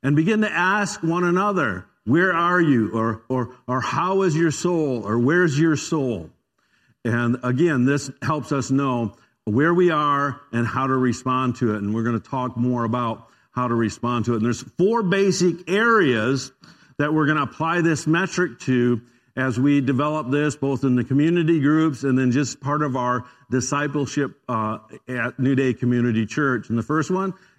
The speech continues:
is Scripture. Our relationship with God's Word.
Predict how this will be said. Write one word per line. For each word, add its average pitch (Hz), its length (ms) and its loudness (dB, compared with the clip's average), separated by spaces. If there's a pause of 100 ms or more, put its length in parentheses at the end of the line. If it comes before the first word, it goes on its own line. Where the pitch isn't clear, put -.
(120)
is 131 380 0
Scripture. 143 920 -4 (1700)
Our 127 140 0
relationship 180 1040 2
with 147 260 -2
God's 151 420 0
Word. 120 640 0